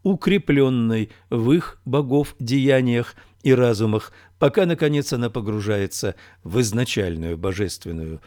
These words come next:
сущность и поглощается ею.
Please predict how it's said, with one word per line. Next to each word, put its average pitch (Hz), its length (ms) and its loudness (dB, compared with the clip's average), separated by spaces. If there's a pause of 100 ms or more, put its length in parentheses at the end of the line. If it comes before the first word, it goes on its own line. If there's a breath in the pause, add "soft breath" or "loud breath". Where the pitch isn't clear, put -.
сущность - 800 -4 (340 soft breath)
и 226 320 2 (120)
поглощается 107 880 0
ею. 92 340 -2